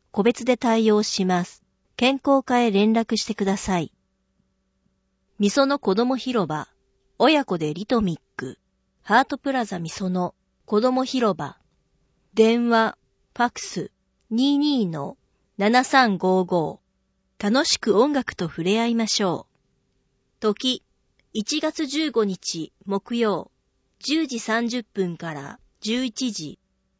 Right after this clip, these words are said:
ところ、ハートプラザみその二階教養娯楽室。講師、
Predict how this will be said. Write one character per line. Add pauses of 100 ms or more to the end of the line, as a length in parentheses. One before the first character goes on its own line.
(260)
と
こ
ろ、 (560)
ハ
ー
ト
プ
ラ
ザ
み
そ
の (560)
二
階
教
養
娯
楽
室。 (720)
講
師、